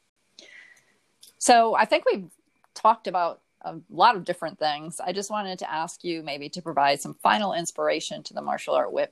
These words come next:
women listeners out there, um,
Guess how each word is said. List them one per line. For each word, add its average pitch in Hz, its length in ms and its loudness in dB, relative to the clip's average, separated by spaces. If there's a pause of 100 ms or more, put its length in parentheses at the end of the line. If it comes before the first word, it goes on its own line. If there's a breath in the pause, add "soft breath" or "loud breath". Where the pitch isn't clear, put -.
women 143 640 -8
listeners 147 520 -6
out 143 240 -2
there, 135 360 -4 (840)
um, 127 580 -14